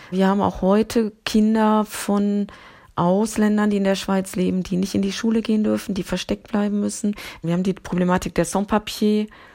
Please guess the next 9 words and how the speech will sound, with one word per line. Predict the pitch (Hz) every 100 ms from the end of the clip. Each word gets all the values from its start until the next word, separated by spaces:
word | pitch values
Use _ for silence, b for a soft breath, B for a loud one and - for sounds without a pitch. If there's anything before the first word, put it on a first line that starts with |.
| b b
die | - 220
natürlich | 214 214 214
ganz | 220 226 - -
ähnliche | 214 226 233 -
Konstellationen | 220 214 214 214 - 240 262 233
letztlich | 190 185 - 180 180 - - B
hervorrufen, | B 190 185 190 190 185 185 190 185
wenn | 208
auch | 190 185